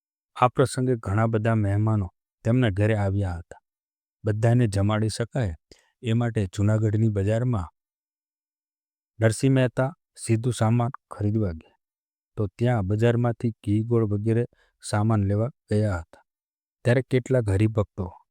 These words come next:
આજુબાજુમાં હોય તો તેમને કીધું કે, "નરસિંહ મહેતા, તમે ભજન ગાવા આવો." તેઓ તરત જ ભજન ગાવા બેસી ગયા.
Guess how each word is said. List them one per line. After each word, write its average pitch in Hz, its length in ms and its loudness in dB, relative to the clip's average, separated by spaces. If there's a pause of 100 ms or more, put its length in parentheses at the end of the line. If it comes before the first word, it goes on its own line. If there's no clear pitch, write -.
(400)
આજુબાજુમાં 110 640 0
હોય 151 220 2 (440)
તો 98 80 -4
તેમને 113 360 2
કીધું 131 380 -2
કે, 95 600 -4 (180)
"નરસિંહ 113 400 -4 (500)
મહેતા, 110 340 -2 (120)
તમે 110 200 2
ભજન 95 340 -2
ગાવા 104 380 -2 (380)
આવો." 113 320 2 (400)
તેઓ 117 180 0
તરત 113 380 0
જ 117 160 0
ભજન 110 300 0
ગાવા 101 240 0
બેસી 98 360 -6
ગયા. 92 200 -20